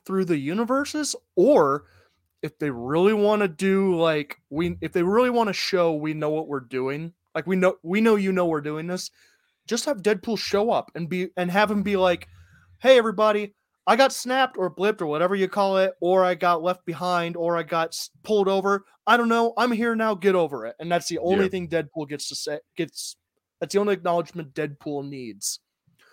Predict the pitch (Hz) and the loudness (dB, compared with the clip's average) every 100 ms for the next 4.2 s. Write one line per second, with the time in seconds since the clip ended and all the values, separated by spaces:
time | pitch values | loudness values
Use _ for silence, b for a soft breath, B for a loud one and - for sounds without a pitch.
0 | b - 147 196 143 139 170 190 170 - | b -6 0 0 4 4 4 2 0 -6
1 | - 165 175 160 - 139 123 120 120 175 | -8 0 0 0 -2 -4 -4 -6 -8 -4
2 | 170 165 156 147 135 139 - _ _ _ | -2 0 -2 -2 -4 -12 -20 _ _ _
3 | 156 175 190 175 - 151 147 147 151 147 | 2 4 4 2 -4 -8 -4 0 0 0
4 | 147 | -4